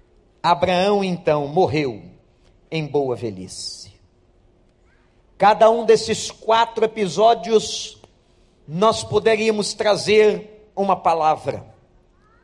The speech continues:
Mas eu quero agora falar, meus irmãos, sobre esta experiência com Isaac.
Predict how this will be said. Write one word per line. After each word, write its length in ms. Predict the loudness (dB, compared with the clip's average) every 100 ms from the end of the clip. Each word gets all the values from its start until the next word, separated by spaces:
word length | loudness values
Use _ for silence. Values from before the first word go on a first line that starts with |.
| _ _ _ _ _
Mas 220 | -2 2
eu 100 | 2
quero 280 | 2 0 2
agora 300 | 2 2 0
falar, 440 | 2 2 2 0
meus 180 | -2 -4
irmãos, 760 | -4 -4 -6 -6 -16 -20 -20 _ _ _ _ _ _ _ _
sobre 500 | -8 0 0 2 4
esta 280 | 4 2 -4
experiência 1000 | -6 -4 -2 0 0 -2 -4 -4 -2 -2 -4 _
com 200 | -2 -2
Isaac. 400 | -8 -8 -8